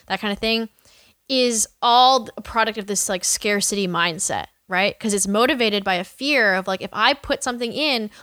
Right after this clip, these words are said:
will I get that much back, right? And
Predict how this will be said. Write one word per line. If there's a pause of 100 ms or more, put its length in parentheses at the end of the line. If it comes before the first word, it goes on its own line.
will
I
get (120)
that
much
back, (100)
right? (340)
And